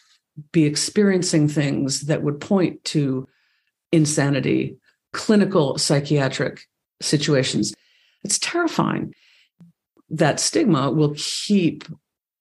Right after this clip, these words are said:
anybody who's worried about the interior landscape from sharing and finding the help. And certainly that was part of Brooke's struggle.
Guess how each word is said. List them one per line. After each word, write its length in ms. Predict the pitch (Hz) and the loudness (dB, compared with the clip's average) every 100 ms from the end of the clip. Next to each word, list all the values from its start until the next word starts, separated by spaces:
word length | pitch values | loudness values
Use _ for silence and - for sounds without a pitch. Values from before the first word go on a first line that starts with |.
| _ | _
anybody 840 | 175 269 233 147 131 - 87 127 147 _ _ _ - | 0 2 2 2 -2 -2 -4 -4 -8 _ _ _ -8
who's 360 | 185 165 147 | 0 0 0
worried 520 | 143 151 180 180 170 | -2 0 2 2 4
about 300 | 160 151 147 | 2 2 0
the 120 | 151 - | 0 2
interior 480 | 147 147 151 147 | 2 2 2 2
landscape 580 | 135 135 143 - 127 - _ _ | 0 -2 -2 -2 -4 -6 _ _
from 180 | - 170 | -2 0
sharing 680 | 160 - 208 240 - 143 151 _ _ _ | 0 0 0 -2 -2 -4 -10 _ _ _
and 360 | 156 151 147 151 | 2 2 0 -4
finding 680 | - 185 202 185 143 135 - | -2 2 2 4 2 -2 -2
the 140 | 156 | 0
help. 360 | 147 151 - - _ _ _ - | 2 2 -2 -4 _ _ _ 2
And 140 | 160 | 2
certainly 500 | - 320 175 147 147 156 | 4 2 4 4 2 0
that 220 | 160 147 | 0 2
was 300 | 147 - - _ _ _ _ _ _ _ - | 0 -2 -8 _ _ _ _ _ _ _ 0
part 200 | 160 143 | 2 2
of 100 | 139 | -2
Brooke's 220 | 147 147 | -4 -2
struggle. 380 | - 143 147 | -2 -2 -2